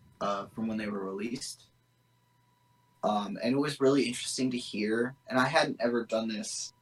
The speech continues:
um, like, went from Twenty One Pilots to Trench to Blurryface to Tren-, uh, not Trench.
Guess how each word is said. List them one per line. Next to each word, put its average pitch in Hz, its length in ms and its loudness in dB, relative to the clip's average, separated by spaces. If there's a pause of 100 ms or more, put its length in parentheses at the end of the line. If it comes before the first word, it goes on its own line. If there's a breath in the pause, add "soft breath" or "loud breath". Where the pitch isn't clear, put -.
(160)
um, 92 480 -4 (640)
like, - 280 -4 (1400)
went 131 300 4
from 117 540 4
Twenty 120 240 2
One 117 120 2
Pilots 110 340 0
to 110 100 -6
Trench 107 420 -2
to 110 120 -4
Blurryface 104 600 -4
to 98 100 -4
Tren-, - 360 -6
uh, 107 140 -4
not - 220 -4
Trench. - 380 -6